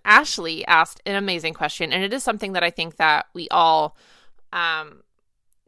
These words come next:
that we're all kind of get introduced to when we begin tarot,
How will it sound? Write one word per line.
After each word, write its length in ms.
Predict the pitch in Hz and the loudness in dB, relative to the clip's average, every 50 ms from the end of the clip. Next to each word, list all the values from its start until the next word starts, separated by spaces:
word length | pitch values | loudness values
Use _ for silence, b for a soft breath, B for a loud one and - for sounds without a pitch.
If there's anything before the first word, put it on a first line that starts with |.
| - - | -10 -4
that 140 | 277 285 | -4 -4
we're 160 | 269 294 285 - - | -2 -2 -2 4 8
all 240 | 233 262 262 277 269 | 10 10 12 10 10
kind 240 | - - 269 247 | 6 0 -2 -2
of 60 | 247 214 | -2 -2
get 120 | 233 220 | -2 -4
introduced 720 | - 202 202 202 202 180 180 170 175 - - - - - | -4 -6 -6 -6 -6 -6 -4 -6 -6 -6 -8 -10 -10 -10
to 420 | - - 262 254 254 254 254 262 262 247 | -8 -8 -6 -4 -4 -4 -4 -6 -8 -12
when 460 | - - 208 214 208 202 202 202 202 | -12 -8 -6 -4 -4 -4 -4 -6 -8
we 560 | 185 202 196 190 196 190 196 196 196 185 185 - _ _ _ _ _ _ _ _ _ | -10 -10 -10 -10 -10 -10 -8 -8 -10 -10 -12 -14 _ _ _ _ _ _ _ _ _
begin 480 | - 220 208 165 208 202 196 190 185 175 | -4 -4 -4 -4 -4 -6 -6 -6 -10 -12
tarot, 560 | - - - 170 156 143 135 131 139 - | -14 -12 -10 -8 -8 -8 -8 -10 -10 -14